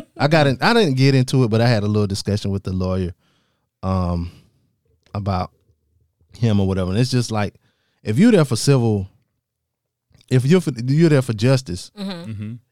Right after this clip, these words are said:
Speaker 2: then I wanna hear you, and you talking justice, justice, justice, then I wanna see some justice with somebody.
Speaker 1: Mm-hmm.
Speaker 3: Absolutely.
Speaker 2: But I don't always wanna see you there when it's the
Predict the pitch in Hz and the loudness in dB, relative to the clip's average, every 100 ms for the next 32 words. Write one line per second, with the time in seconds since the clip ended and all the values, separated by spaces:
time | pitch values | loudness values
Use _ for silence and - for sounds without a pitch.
0 | _ 151 143 131 _ - 131 151 135 131 | _ 2 4 2 _ -2 4 6 6 6
1 | 131 123 - 123 143 147 160 143 117 127 | 6 2 2 4 4 4 2 2 2 2
2 | 131 117 120 120 110 101 127 131 113 123 | 2 0 0 0 -2 0 2 2 -2 -8
3 | _ _ _ _ - 113 113 117 113 104 | _ _ _ _ -2 2 4 4 2 0
4 | 113 101 101 95 104 98 90 90 - 143 | -2 -2 -2 0 -2 -2 -8 -6 0 2
5 | 113 90 87 - _ 196 160 156 170 175 | 2 0 -6 -12 _ -6 -4 -2 -2 0
6 | 120 92 - _ 123 139 135 107 120 113 | 0 0 -6 _ 2 4 4 2 2 2
7 | 113 110 104 - 107 104 98 95 90 92 | 2 2 0 0 0 0 0 -2 -2 -2
8 | 90 - 80 | -4 -6 -8